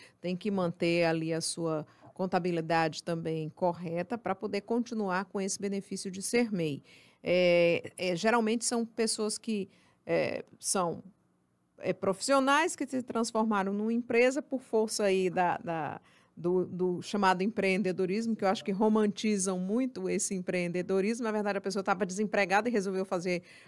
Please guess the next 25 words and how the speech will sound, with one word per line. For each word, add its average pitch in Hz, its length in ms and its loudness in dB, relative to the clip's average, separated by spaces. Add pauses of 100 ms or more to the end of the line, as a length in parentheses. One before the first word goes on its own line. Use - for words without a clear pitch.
outra 196 320 4
coisa 208 500 4
e 233 40 6
acaba 214 300 2
sendo 208 480 0 (480)
a 202 160 6
empresa 226 440 6
de 226 120 0
uma 240 140 0
pessoa 247 440 2
só. 196 320 0
Então, 180 180 -4
como 349 180 -10
essa 370 180 -8
pessoa 254 540 4
vai 208 260 2
se 214 340 -2 (340)
virar, 190 480 6
vai, 175 240 2
vai 190 160 0
conseguir 214 440 -2
lidar 202 420 2
com 196 140 -4
esses 185 300 -6
novos 170 640 -4